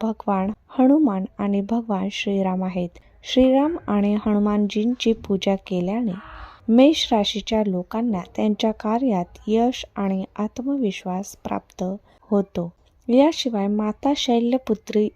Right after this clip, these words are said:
आणि माता सरस्वती देखील यांचे प्रिय देवी आहेत. जर मेष राशीचे लोक नियमितपणे हनुमान चालीसा पठण करतील किंवा मंगळवारी हनुमान मंदिरात जाऊन पूजा करतील, तर ते जीवनातील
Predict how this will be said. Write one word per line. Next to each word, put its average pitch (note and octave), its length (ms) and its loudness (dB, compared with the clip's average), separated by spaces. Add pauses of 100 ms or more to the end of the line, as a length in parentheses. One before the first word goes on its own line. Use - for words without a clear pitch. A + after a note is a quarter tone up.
आणि A#3 360 2
माता G#3 460 -2
सरस्वती G#3 720 -4
देखील B3 480 -4 (440)
यांचे C#4+ 480 4
प्रिय A3 580 2 (120)
देवी G3 560 0 (200)
आहेत. F#3 360 -4 (420)
जर G#3+ 340 4 (160)
मेष A#3+ 440 2
राशीचे B3 640 0
लोक F3+ 300 -2
नियमितपणे A3 920 2
हनुमान G#3 380 -2
चालीसा G3 580 -8 (200)
पठण C#4 360 4 (140)
करतील G#3 520 2 (120)
किंवा A3+ 320 0
मंगळवारी A3 800 0 (400)
हनुमान C4+ 400 6
मंदिरात G#3 480 2 (120)
जाऊन G3+ 220 -2
पूजा G3 400 -4
करतील, - 600 -6
तर A#3 80 0 (120)
ते A3+ 120 2
जीवनातील G#3+ 720 -4